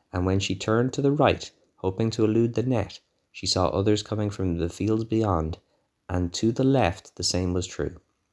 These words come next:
But Tara of Helium would not admit defeat. I admit defeat in this passage. I'm just going to stop now, um, and we'll continue in a future, uh,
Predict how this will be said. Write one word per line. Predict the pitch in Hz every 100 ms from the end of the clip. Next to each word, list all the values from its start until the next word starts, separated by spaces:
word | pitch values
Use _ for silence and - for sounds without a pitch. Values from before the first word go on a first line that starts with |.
| _ _ _ _ _ _ _ _ _ _ _ - - _ _ _ _ _ _ _ -
But | 98
Tara | - 117 123
of | 117
Helium | 139 135 85 82
would | 87
not | 98 98 -
admit | 95 98 98
defeat. | 95 104 82 -
I | 101
admit | 120 90 78
defeat | 78 87 78 - -
in | 85 82
this | 82 - -
passage. | - 87 - 78 -
I'm | 80
just | 85
going | 87
to | 82
stop | - 82 82
now, | 87 76 76 - -
um, | 92 87 82 78 - _ _ _ -
and | 87 85
we'll | 82
continue | 82 82 85 80 78 76 _ - - _ _ _
in | 85 82 76 -
a |
future, | - - 87 - 80 80 76 _ _ _ _
uh, | 87 82 78 78